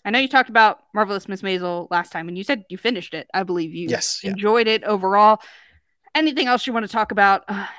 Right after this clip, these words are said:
Speaker 1: in the pop culture sphere? Do you want to rant about, I don't know, your car troubles? 'Cause I did see that, and I immediately thought of the rock auto dot com <laughs> ad, and I wanted to message you, but I was like, "Nah, I'm not gonna do that. I'll save it till the podcast."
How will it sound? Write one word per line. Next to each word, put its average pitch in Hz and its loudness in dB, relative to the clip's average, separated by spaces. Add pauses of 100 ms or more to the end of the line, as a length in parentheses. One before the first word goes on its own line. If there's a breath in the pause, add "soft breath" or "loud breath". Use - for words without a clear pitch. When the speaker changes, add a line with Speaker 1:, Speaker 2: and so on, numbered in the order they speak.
Speaker 1:
in 220 -6
the 202 -8
pop 196 0
culture 202 -6
sphere? 202 -2
Do 214 -4
you 190 -4
want 180 -2
to 160 -8
rant 190 -4
about, 190 -2
I 185 -2
don't 180 -4
know, 175 -6
your 165 -8
car - 0
troubles? 185 -2
'Cause 175 -8
I 160 -8
did 190 -2
see 196 -6
that, 190 4
and 190 -2
I 185 2
immediately 214 -2
thought 202 6
of 214 2
the 208 -2
rock 190 2
auto 202 2
dot 202 2
com 247 4 (120)
<laughs> - -4
ad, 277 2
and 262 2
I 233 2
wanted 269 2
to 262 -2
message 226 0
you, 247 -6
but 233 -2
I 220 4
was 208 -2
like, 185 -12
"Nah, - -14
I'm 151 -12
not 160 -8
gonna 185 -6
do 180 -6
that. 180 -6
I'll 196 -8
save 202 -6
it 180 -12
till 202 -6
the 196 -6
podcast." 180 -4